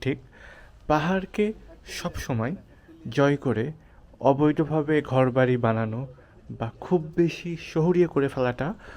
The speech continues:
কোনোভাবেই গ্রহণযোগ্য না। তাই যাই হোক, বান্দরবনের নীলাচল থেকে পাহাড় এবং ঘরবাড়িগুলো দেখতে অসাধারণ লাগছিল। যত সময় গড়াচ্ছিল, সূর্যাস্তের দিকে যাচ্ছিল,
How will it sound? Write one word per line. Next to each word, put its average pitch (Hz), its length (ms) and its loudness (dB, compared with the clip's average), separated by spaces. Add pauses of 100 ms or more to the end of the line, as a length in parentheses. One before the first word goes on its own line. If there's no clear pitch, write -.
(160)
কোনোভাবেই 156 480 -2
গ্রহণযোগ্য 120 600 -4
না। 104 180 -12 (920)
তাই 226 180 8
যাই 180 240 8
হোক, 165 280 2 (1000)
বান্দরবনের 175 600 4 (300)
নীলাচল 143 440 4
থেকে 151 400 -2 (360)
পাহাড় 139 400 2 (200)
এবং 120 380 0
ঘরবাড়িগুলো 139 600 0
দেখতে 131 440 -4 (320)
অসাধারণ 131 580 0
লাগছিল। 113 500 -10 (640)
যত 147 260 -4
সময় 151 340 0
গড়াচ্ছিল, 135 600 -2 (140)
সূর্যাস্তের 123 680 -6
দিকে 120 180 -2
যাচ্ছিল, 117 440 -6